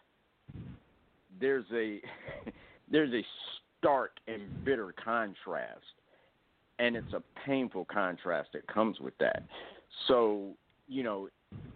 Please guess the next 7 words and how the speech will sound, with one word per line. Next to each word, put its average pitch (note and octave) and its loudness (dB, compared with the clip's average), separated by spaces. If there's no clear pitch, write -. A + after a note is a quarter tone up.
with C3 4
that A#2+ 8
and, G2+ -12
you A#2 -8
know, D#2+ -12
Drew A2+ -4
Brees G#2+ -2